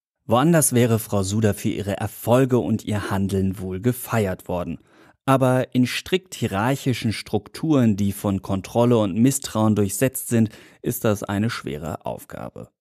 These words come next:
Suda selbst berichtete von anonymen Intrigen gegen sie. Das Verteidigungsministerium ist ein wahrer Augiasstall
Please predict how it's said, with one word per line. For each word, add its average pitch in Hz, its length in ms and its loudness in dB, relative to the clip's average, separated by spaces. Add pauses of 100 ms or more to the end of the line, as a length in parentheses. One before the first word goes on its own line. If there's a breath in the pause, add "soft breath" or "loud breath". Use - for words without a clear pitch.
(140)
Suda 110 360 2
selbst 123 380 0
berichtete 113 580 -2
von 95 260 -4
anonymen 104 640 2
Intrigen 120 640 0
gegen 131 300 4
sie. 113 280 0 (340 loud breath)
Das 113 180 0
Verteidigungsministerium 110 1500 2
ist - 280 -8
ein 120 260 2
wahrer 92 440 -4 (100)
Augiasstall 95 1040 0